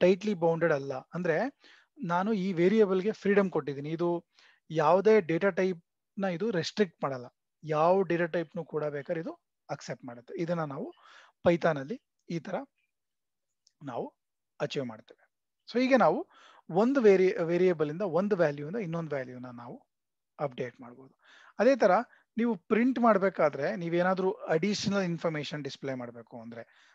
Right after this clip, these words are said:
for example ಇಲ್ಲಿ ಪ್ರಿಂಟ್ ಮಾಡ್ತಿದ್ದೀರಾ, ಇಲ್ಲಿ ನಾನು ಪ್ರಿಂಟ್ ಜೊತೆ ನಾನು ಈ ಕನ್ಕ್ಯಾಟಿನೇಷನ್ ಆಪರೇಟರ್, ಈ ಪ್ಲಸ್ ಅನ್ನೋದನ್ನ ನಾವು ಕನ್ಕ್ಯಾಟಿನೇಷನ್ ಆಪರೇ-, ಆಪರೇಟರ್ ಅಂತ ಕರಿತೀವಿ. ಇದನ್ನ ಯೂಸ್ ಮಾಡ್ಕೊಂಡು ನಾನು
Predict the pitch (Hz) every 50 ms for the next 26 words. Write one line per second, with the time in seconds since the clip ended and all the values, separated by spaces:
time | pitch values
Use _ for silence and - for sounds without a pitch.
0 | _ _ - 170 147 143 131 135 143 139 135 143 139 135 131 127 123 - 139 139
1 | 139 131 - - 135 123 - 131 123 120 113 110 131 - 294 - _ _ _ _
2 | _ _ _ - 240 247 285 262 214 160 143 139 180 285 403 _ _ _ _ _
3 | _ _ _ _ _ _ _ _ _ _ _ _ _ _ _ - 202 240 254 247
4 | - 185 123 - 170 160 151 - 180 131 131 185 247 - _ _ _ _ _ _
5 | _ _ _ - 165 165 170 170 170 175 - - 190 185 202 208 185 _ - 185
6 | 180 202 214 - - 262 247 247 247 240 226 226 226 208 - - 214 208 214 -
7 | - 143 143 - - 147 139 135 135 143 151 147 _ - 185 196 185 - - 233
8 | 214 202 185 170 165 147 139 127 131 160 254 269 _ _ _ _ _ _ _ _
9 | - - 190 214 226 240 - - 214 196 190 165 202 180 175 160 147 - 180 185
10 | 185 160 143 143 - - - 139 135 135 170 - - 135 135 - 147 139 123 131
11 | 127 127 135 175 - 160 135 123 - - 139 - 180 196 226 214 202 220 240 220
12 | 214 202 185 175 170 - 151 139 131 117 113 113 139